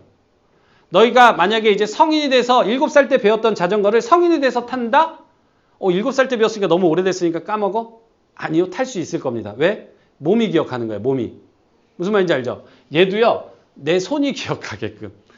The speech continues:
내 손이 기억하게끔 연습이 되셔야 된다고. 자, 그러면은 요 놈을 한번 예를 들어볼게요. 요 놈을. 요 놈은,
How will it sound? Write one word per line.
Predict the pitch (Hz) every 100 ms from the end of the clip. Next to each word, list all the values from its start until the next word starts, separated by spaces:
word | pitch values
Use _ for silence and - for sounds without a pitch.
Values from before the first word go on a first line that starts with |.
| _
내 | - 143
손이 | 156 254 262 233
기억하게끔 | 196 185 180 165 160 226 233 233 -
연습이 | 135 135 139 135 147 147
되셔야 | 135 127 117 107
된다고. | 123 135 123 107 190 247 - _ _ _
자, | 175 120 -
그러면은 | 170 185 143 123 156 92 - _ -
요 | 143
놈을 | 220 202 165
한번 | 143 131
예를 | 131 135
들어볼게요. | 127 113 104 127 127
요 | 131
놈을. | 143 117 147 233 - _ _
요 | 143
놈은, | 240 175 196 156 92